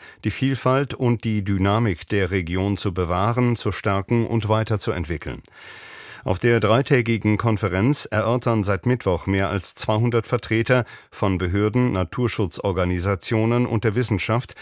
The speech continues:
Bemühungen zum Schutz des unesco-Weltnaturerbes. Die Konferenz findet alle vier Jahre statt. Die Naturschutzorganisation W W F hatte anlässlich der Tagung ihre Forderung erneuert, die Gas- und Ölförderung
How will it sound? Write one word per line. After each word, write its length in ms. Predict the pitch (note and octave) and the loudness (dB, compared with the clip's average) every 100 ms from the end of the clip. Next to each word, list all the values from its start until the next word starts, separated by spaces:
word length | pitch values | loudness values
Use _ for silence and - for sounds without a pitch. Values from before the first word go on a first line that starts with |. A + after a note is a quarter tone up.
| - - - | -20 -20 -6
Bemühungen 560 | - A2 C3+ D3 C#3 C3+ | 2 4 6 6 6 4
zum 200 | - B2 | 2 0
Schutz 400 | - C3 F#2 - | 0 -2 -2 -4
des 320 | G2+ F#2 - | -2 -2 -4
unesco-Weltnaturerbes. 1800 | - A2+ G#2 F#2 - G2 E2 F#2+ E2+ G#2 F#2+ - G2 - F2+ E2 E2 - - - - - | -2 2 2 0 -2 -2 0 0 0 0 -2 0 -2 0 -2 -2 -6 -8 -14 -20 -20 -12
Die 60 | E2+ | -4
Konferenz 600 | F#2+ F2+ F#2 F#2 F#2+ - | -2 0 0 2 0 0
findet 380 | G#2 F#2+ F#2 | 0 0 -2
alle 220 | - G2 F2+ | -2 0 -2
vier 280 | - G2 | 0 0
Jahre 400 | F#2+ G#2 G#2 F2+ | 2 2 2 0
statt. 360 | E2+ - D#2+ - - - - - - - - - | -2 -2 -4 -8 -20 -20 -20 -20 -20 -20 -10 0
Die 120 | G#2+ | 2
Naturschutzorganisation 1600 | A2 A#2 E3 D3+ C#3 A2 - A2 G#2+ G#2 F#2 G#2 - A#2 A2 F#2 | 4 2 2 2 0 0 -2 0 2 2 0 -2 0 2 2 2
W 160 | G#2+ | 0
W 100 | G2 F#2+ | -2 -2
F 340 | A#2+ C#3+ - - - | -2 -2 -8 -18 -18
hatte 280 | - A2 A#2+ | -2 0 2
anlässlich 640 | A#2 A#2 A2 G#2+ G#2 G#2 - | 2 2 2 0 -2 -4 0
der 200 | G2+ - | -2 0
Tagung 560 | A2+ A2 A2 A#2 A#2 | 0 2 2 2 2
ihre 320 | A2+ G#2 G#2 | 0 0 0
Forderung 540 | F#2+ B2+ C3+ A#2+ F#2+ G2 | 2 0 0 0 0 0
erneuert, 560 | F#2+ F#2 G2 B2 D3 - - - | 0 2 2 2 0 -8 -10 -6
die 120 | F#2 | 0
Gas- 340 | G#2 A2 C3+ | 2 2 0
und 260 | G#2+ G2 - | -2 -2 0
Ölförderung 840 | B2+ D3 - F#2+ F#2 F#2+ F2 G2 | 0 0 0 0 0 0 0 -2